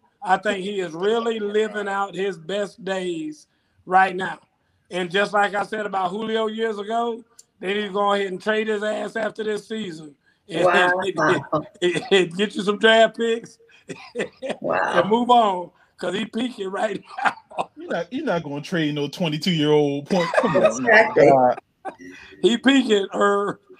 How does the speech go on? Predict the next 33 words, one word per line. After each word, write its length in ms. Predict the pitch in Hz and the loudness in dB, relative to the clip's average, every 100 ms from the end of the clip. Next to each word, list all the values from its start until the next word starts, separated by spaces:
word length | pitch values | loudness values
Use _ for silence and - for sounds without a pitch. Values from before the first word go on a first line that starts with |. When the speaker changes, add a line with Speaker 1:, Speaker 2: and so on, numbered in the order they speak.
| _ - | _ -2
Speaker 1:
I'm 160 | 185 | 0
telling 200 | 180 226 | 0 -2
you 60 | 233 | 4
right 220 | 240 240 | 4 4
now, 200 | 247 233 | 2 2
he's 200 | 208 208 | 0 -4
at 140 | 240 | -6
the 60 | 233 | -6
peak. 440 | - 269 247 _ _ _ _ _ | -6 -4 -4 _ _ _ _ _
So, 460 | _ - 190 196 - - 175 - | _ -4 -2 -2 -6 -6 -4 -4
<laughs> 160 | - - | -4 2
but 140 | 214 | 4
anyway, 600 | 247 262 240 214 208 202 - _ _ _ - | 6 4 4 4 2 -2 -6 _ _ _ 2
I 120 | 202 | 4
mean, 180 | 233 233 | 4 0
don't 240 | 254 254 | 0 0
get 160 | 214 214 | -2 -6
me 60 | 208 | -4
wrong. 480 | 214 214 214 208 - _ _ | -4 -4 -6 -8 -14 _ _
I'm 160 | 208 269 | 0 2
gonna 100 | 294 | 2
take 180 | 269 269 | -2 0
my 200 | 240 226 | 0 2
hats 240 | 233 226 | 0 -2
off 200 | 220 214 | -2 -2
to, 200 | 214 208 208 | -4 -6 -6
to 140 | - 208 | -6 0
the 100 | 185 | 4
Hawks 260 | 196 160 - | 4 2 -4
'cause 200 | 196 185 | -10 -4
you 80 | |
have 260 | 180 220 220 | 0 0 0
to. 320 | 220 226 220 | -4 -6 -8